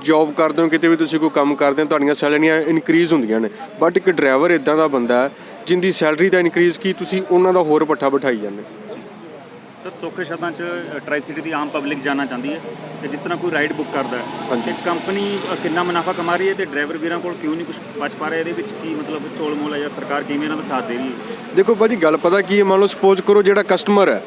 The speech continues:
Speaker 2: ਜੀ।
Speaker 1: ਸਮਝ ਲਓ ਵੀ ਇੱਕ ਕੰਪਨੀ ਹੈ। ਇਹ ਮੈਂ ਇੱਕ, ਇੱਕ ਡੂੰਘੀ ਗੱਲ ਤੁਹਾਨੂੰ ਕਹਿਣਾ ਚਾਹੁੰਦਾ, ਕੰਪਨੀ ਵਾਲੇ ਬੰਦੇ ਨੂੰ, ਜਿਹੜਾ ਬੰਦਾ ਮੰਨ ਲਓ ਸਪੋਜ਼ ਕਰੋ Uber ਚਲਾ ਰਿਹਾ,
Speaker 2: ਜੀ।
Speaker 1: Uber ਵਾਲੇ ਬੰਦੇ ਨੂੰ ਨਾ ਤਾਂ ਅੱਜ ਤੱਕ ਕਸਟਮਰ ਨੇ ਦੇਖਿਆ
Speaker 2: ਜੀ।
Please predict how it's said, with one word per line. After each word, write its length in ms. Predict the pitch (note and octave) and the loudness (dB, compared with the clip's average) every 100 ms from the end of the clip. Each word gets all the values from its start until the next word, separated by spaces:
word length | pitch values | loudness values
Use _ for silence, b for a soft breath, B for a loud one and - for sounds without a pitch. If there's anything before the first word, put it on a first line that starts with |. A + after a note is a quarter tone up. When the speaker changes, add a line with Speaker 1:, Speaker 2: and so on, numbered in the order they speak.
| - | -10
Speaker 2:
ਜੀ। 120 | A#2 G#2+ - - - - - F3+ - - - - - - - - | -12 -12 -14 -14 -14 -14 -16 -14 -14 -14 -14 -16 -16 -16 -16 -6
Speaker 1:
ਸਮਝ 300 | - G3+ G#3+ | 0 4 6
ਲਓ 140 | A3 | 6
ਵੀ 100 | A3+ | 6
ਇੱਕ 100 | A3 | 2
ਕੰਪਨੀ 520 | A3 G3 F3 G3+ G#3 | 2 2 4 4 6
ਹੈ। 140 | D#3 F2 - A2+ | 4 0 -8 0
ਇਹ 120 | D#3 F3 | 4 4
ਮੈਂ 80 | |
ਇੱਕ, 120 | F3 F#3 - - | 4 -2 -4 0
ਇੱਕ 180 | F3+ F#3 | 2 4
ਡੂੰਘੀ 340 | D3+ F3+ G#3 | 4 4 4
ਗੱਲ 100 | F3+ | 4
ਤੁਹਾਨੂੰ 200 | E3+ E3+ | 6 4
ਕਹਿਣਾ 160 | D#3 D#3+ | 4 2
ਚਾਹੁੰਦਾ, 240 | E3 F3+ - | 2 0 2
ਕੰਪਨੀ 380 | E3+ D#3 F#3 G3+ | 0 2 2 4
ਵਾਲੇ 180 | G3+ G3 | 6 4
ਬੰਦੇ 300 | E3+ E3+ F3 | 4 2 4
ਨੂੰ, 180 | F3+ E3 | 4 6
ਜਿਹੜਾ 260 | D#3 F3 | 4 4
ਬੰਦਾ 280 | E3+ D#3+ F3 | 4 2 4
ਮੰਨ 160 | E3+ F3 | 4 2
ਲਓ 120 | E3+ | 2
ਸਪੋਜ਼ 340 | - - E3 D#3+ | -4 2 2 4
ਕਰੋ 180 | F#3 E3+ | 4 4
Uber 180 | D#3+ | 2
ਚਲਾ 280 | E3+ D3 A#2 | 2 4 2
ਰਿਹਾ, 140 | G#2+ G2+ - | 0 -6 -12
Speaker 2:
ਜੀ। 380 | - - - E3+ | -14 -14 2 4
Speaker 1:
Uber 180 | D#3+ | 6
ਵਾਲੇ 180 | F#3 G3 | 4 4
ਬੰਦੇ 280 | F3 F3+ F#3 | 2 2 4
ਨੂੰ 100 | F#3+ | 4
ਨਾ 160 | E3 D#3+ | 4 2
ਤਾਂ 180 | F3 | 2
ਅੱਜ 80 | F3 | 2
ਤੱਕ 200 | F3 - - | 0 -2 -2
ਕਸਟਮਰ 320 | D3+ - D3 | -4 0 2
ਨੇ 240 | C#3 D3+ D3+ | 4 4 4
ਦੇਖਿਆ 380 | C#3+ C#3+ D3+ C3 - | 2 2 0 -2 -8
Speaker 2:
ਜੀ। 60 | - | -14